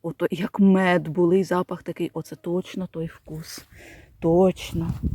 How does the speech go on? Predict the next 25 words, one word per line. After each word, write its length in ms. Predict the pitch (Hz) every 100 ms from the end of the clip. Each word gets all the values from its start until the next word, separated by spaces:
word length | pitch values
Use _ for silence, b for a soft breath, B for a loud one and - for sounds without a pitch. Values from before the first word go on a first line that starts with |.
| - - - -
Вона 260 | 151 165 170
така, 460 | - 139 208 208 220 B B B
ось 240 | 170 196 165
буде 300 | 156 180 180
вже 200 | 170 180
стигнути. 760 | - 170 185 190 175 - 185 - _ B B B B B _ -
Ось, 420 | 170 170 - -
вона 260 | - - -
вже 160 | 185 180 -
потроху 440 | 190 - 180 180
міняє 360 | 180 180 180 175
колір. 360 | - 202 175
Це 260 | - 202 196 -
її 380 | 170 170 175 - _ _
така, 460 | 175 - 180 175 - _ _
м, 260 | 175 175 -
величина 520 | 165 160 - 180 185
є. 200 | 175 175
Вона 260 | 160 180 190
дуже 440 | 151 214 226 196
важка, 500 | 170 180 - - 170
дівчата, 440 | 175 185 - 170 175
її 160 | 175
кілограм 720 | 170 175 180 180 175 160 165
десь. 240 | 180 185